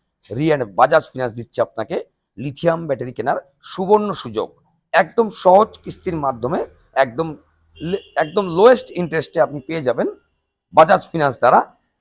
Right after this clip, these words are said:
লিথিয়াম ব্যাটারি কেনার সুবর্ণ সুযোগ। কোথায়? আমার আপনার শোরুম ধূপগুড়ি শহরের রিয়া এন্টারপ্রাইজে। তো বন্ধু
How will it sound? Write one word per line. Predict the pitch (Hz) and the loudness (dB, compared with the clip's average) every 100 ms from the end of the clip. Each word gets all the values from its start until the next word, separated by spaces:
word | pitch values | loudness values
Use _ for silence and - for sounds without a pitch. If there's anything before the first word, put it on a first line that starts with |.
| _ _ - | _ _ -8
লিথিয়াম | 180 185 240 185 | -6 2 2 2
ব্যাটারি | 147 151 | -4 -4
কেনার | 139 143 - - - | 0 0 0 -10 -12
সুবর্ণ | - 254 370 349 165 | -6 -2 -2 -2 -2
সুযোগ। | 120 104 - | -4 -6 -6
কোথায়? | 151 202 226 - - - 135 | -2 4 4 2 -12 -4 0
আমার | 160 151 123 | 4 6 6
আপনার | - 120 - | 4 -4 -4
শোরুম | 120 254 427 - _ - - | -4 -4 -6 -20 _ -20 -8
ধূপগুড়ি | 190 156 156 160 | -6 -4 -6 -4
শহরের | 160 170 226 - _ _ - 104 | 2 2 2 -4 _ _ -8 -6
রিয়া | 139 190 226 226 143 | -2 6 8 6 2
এন্টারপ্রাইজে। | 139 123 214 98 92 82 _ _ | -2 0 0 -2 -10 -16 _ _
তো | 160 | -6
বন্ধু | 170 | -6